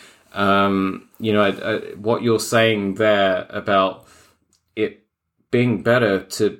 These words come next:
to spend money on quality and have it in the wardrobe for a long period of time. I mean, the,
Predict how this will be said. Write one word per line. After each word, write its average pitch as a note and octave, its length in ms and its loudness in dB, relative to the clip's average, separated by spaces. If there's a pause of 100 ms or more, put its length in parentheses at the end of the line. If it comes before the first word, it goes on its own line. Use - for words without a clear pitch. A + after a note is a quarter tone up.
(120)
to G#2+ 100 -6
spend B2+ 540 0
money F#2 320 0
on F2+ 200 -4
quality F#2+ 800 -4
and G2 160 -6
have A#2 300 0
it B2 160 0
in A#2+ 240 2
the A#2 80 4
wardrobe G2 500 0
for F#2+ 220 -2
a F#2 40 2
long F#2 260 -2
period F#2 320 -2
of F2+ 80 -6
time. G2+ 260 -2
I - 20 0
mean, B2 200 2
the, B2 60 0